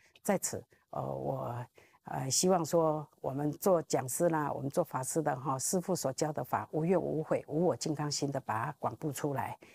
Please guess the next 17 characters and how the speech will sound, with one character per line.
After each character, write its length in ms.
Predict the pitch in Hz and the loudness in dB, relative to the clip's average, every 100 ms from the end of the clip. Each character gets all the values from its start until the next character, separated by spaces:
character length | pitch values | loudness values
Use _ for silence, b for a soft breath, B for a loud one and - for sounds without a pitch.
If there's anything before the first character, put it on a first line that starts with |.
| B B | B B
哦， 180 | - 131 | -6 -2
今 160 | 190 190 | 2 4
天 120 | 185 | 4
的 80 | 156 | 2
案 180 | 180 | 2
例 100 | 180 | 2
分 180 | 147 160 | 2 0
享 180 | 160 117 | 0 -2
到 120 | 147 | -2
这 160 | - 151 | 0 -2
里， 100 | - | -2
谢 200 | - 160 | 0 0
谢 160 | 143 - - | 2 0 2
阿 80 | |
弥 140 | 160 156 | 2 4
陀 180 | - 127 | 2 0
佛。 220 | - | 0